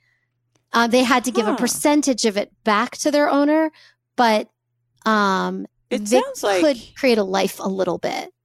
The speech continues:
Speaker 2: It sounds more like indentured servitude, almost. Like
Speaker 1: Yes, but from what I've heard,
Speaker 2: or
Speaker 1: indentured servitude has an
Speaker 2: or
Speaker 1: end date. I don't think
Speaker 2: yeah,
Speaker 1: this
Speaker 2: or
Speaker 1: does.
Speaker 2: it could,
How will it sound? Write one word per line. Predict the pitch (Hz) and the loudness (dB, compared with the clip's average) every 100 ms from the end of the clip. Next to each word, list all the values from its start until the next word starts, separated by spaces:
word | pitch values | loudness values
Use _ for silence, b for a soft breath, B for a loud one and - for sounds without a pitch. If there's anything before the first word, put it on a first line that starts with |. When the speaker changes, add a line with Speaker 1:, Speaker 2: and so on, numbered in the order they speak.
| _ _ _ _ - | _ _ _ _ -14
Speaker 2:
It | 233 | -6
sounds | - 381 - | -2 -2 -2
more | 202 190 | -2 0
like | 180 165 151 - | 0 0 -4 -6
indentured | 160 151 - _ _ - 165 185 - 175 147 | -8 -8 -14 _ _ -6 -6 -6 -4 -6 -6
servitude, | - 165 196 262 - 349 370 381 359 | -6 -6 -4 -6 -2 0 0 -4 -6
almost. | 302 349 381 381 - - _ _ | -6 -2 -2 -2 -8 -14 _ _
Like | 214 202 190 180 - - - | -4 0 0 -2 -10 -16 -8
Speaker 1:
Yes, | 320 320 330 - | -2 0 0 -4
but | - 294 - | -4 -6 -6
from | - 294 285 | -2 0 0
what | 294 | 0
I've | 330 | 0
heard, | 220 214 214 | 0 0 2
Speaker 2:
or | 214 | 0
Speaker 1:
indentured | 220 254 262 254 | 0 0 0 -4
servitude | - 311 294 277 247 | -2 -2 0 0 -2
has | 214 220 | 0 0
an | 196 | 2
Speaker 2:
or | 277 311 220 214 | 4 6 4 2
Speaker 1:
end | 180 | 0
date. | 180 151 151 - - | -4 -4 -6 -14 -12
I | |
don't | 190 | -4
think | 220 | 0
Speaker 2:
yeah, | 240 208 | 2 2
Speaker 1:
this | 160 | 0
Speaker 2:
or | 208 311 302 | 2 4 2
Speaker 1:
does. | 233 | 0
Speaker 2:
it | |
could, | - 262 | -4 -4